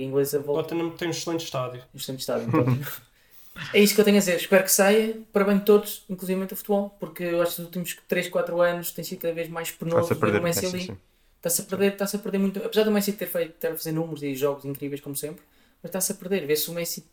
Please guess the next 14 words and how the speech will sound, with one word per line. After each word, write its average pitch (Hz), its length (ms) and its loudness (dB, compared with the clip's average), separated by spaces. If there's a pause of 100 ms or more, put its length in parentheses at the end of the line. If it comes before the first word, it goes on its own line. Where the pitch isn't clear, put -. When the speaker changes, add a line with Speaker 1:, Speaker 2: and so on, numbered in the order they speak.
(160)
Speaker 1:
triste 185 300 0
a - 20 -2
jogar, 151 220 0
Speaker 3:
A - 20 6
definhar, 120 420 8
Speaker 1:
chateado, 95 280 4
Speaker 3:
não 95 80 0
é? - 20 -2
Está - 0 -
a - 80 -
definhar. 95 320 -8 (180)
Speaker 1:
está 175 140 -4
a 165 40 0
definhar. 180 460 -2